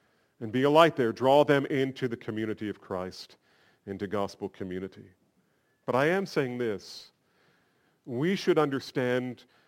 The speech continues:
what God intended when he created the church.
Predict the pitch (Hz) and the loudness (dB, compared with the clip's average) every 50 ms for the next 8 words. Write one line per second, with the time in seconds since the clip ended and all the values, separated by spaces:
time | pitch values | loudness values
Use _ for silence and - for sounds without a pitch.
0 | _ _ _ _ - 127 127 139 107 - - 135 127 131 131 127 123 123 123 123 | _ _ _ _ -8 -2 -2 -2 0 0 2 4 4 4 4 4 2 -2 -4 -8
1 | - - - 160 170 170 139 127 117 110 110 120 120 113 - - - - - - | -12 -10 -6 -6 -6 -4 -4 -4 -4 -4 -4 -6 -6 -6 -8 -10 -10 -10 -10 -8
2 | - 135 131 135 139 160 175 156 165 120 - 147 - - - - 170 160 147 131 | -8 -6 -6 -4 -4 -4 -4 -4 -6 -8 -10 -12 -14 -12 -8 -6 -4 -4 -4 -6
3 | - - - - - - | -8 -12 -18 -18 -20 -20